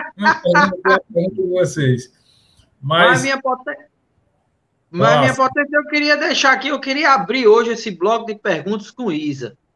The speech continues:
Speaker 2: Isa, como eu falei, né, praticante do surf. E aí eu tava dizendo a ela, "Isa, olha, a entrevista de hoje aí é sobre o surf, você aí vai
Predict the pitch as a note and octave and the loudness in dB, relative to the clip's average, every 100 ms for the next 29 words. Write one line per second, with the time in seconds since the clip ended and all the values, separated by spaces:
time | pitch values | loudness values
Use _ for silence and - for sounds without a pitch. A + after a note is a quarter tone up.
0 | _ D3 F#3 G#3+ F#3+ G3 F#3 F#3 F3+ D#3+ | _ -8 -4 -4 -2 -4 -4 -6 -2 -2
1 | D3 F#3+ F#3 E3+ F3 E3+ E3+ E3 C#3 E3 | 0 0 0 -2 -2 0 0 -2 -6 -6
2 | D#3+ C#3+ C#3 C#3 F3 G#3+ A#3+ A#3+ A3+ - | -6 -12 -12 -8 -2 0 0 -2 -10 -16
3 | _ _ _ A#3+ C4+ B3 B3+ B3+ B3 G#3+ | _ _ _ -4 2 4 4 2 0 -2
4 | B3+ B3+ G#3 G3 G3 B3+ A3 F3+ D#3+ D#3+ | -2 2 4 4 4 2 0 0 0 -4
5 | E3+ E3 D#3+ F#3 G#3 A3 G3 A#3 A#3 G#3+ | -6 -10 -8 -10 -8 0 2 2 0 -2
6 | A3 B3+ B3 - A#3 A3+ G3+ - E3 B3+ | 0 -2 -2 -2 -2 -2 -10 -2 0 0
7 | - - A3+ - A#3 A#3+ A#3 B3+ B3 B3 | -6 -2 -2 0 -2 0 -2 -2 0 2